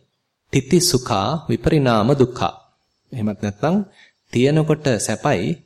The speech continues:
යනකොට දුකයි කියලා ඇයි මේ සැප වේදනාව ගැන කියන්නේ? දැන් අපි කවුරුත් සැප බලාපොරොත්තු වෙන පිරිසක්. එතකොට අපි කොයිතරම් මේ සැප ළඟා කරගත්තත්, අපි විවිධාකාර අන්දමින් විවිධාකාර සැපයන් අපි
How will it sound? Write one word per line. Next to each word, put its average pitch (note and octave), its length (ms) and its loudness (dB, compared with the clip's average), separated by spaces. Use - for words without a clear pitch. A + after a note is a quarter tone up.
යනකොට C#3+ 420 -2
දුකයි C#3+ 340 0
කියලා E3 300 -4
ඇයි C#3 160 0
මේ D3 160 0
සැප - 200 -4
වේදනාව A#2+ 460 2
ගැන A2 200 -2
කියන්නේ? G2+ 460 -4
දැන් - 200 -8
අපි B2 180 -4
කවුරුත් A2+ 400 0
සැප - 200 -4
බලාපොරොත්තු B2 640 -2
වෙන D#3 160 2
පිරිසක්. B2+ 400 -2
එතකොට - 300 -2
අපි C#3+ 280 2
කොයිතරම් C3 520 -2
මේ C#3 180 0
සැප A2+ 240 -6
ළඟා A2 340 -4
කරගත්තත්, C3+ 480 0
අපි - 200 -14
විවිධාකාර C3 680 -2
අන්දමින් C3 440 0
විවිධාකාර D3+ 680 2
සැපයන් C#3 400 0
අපි C3 240 0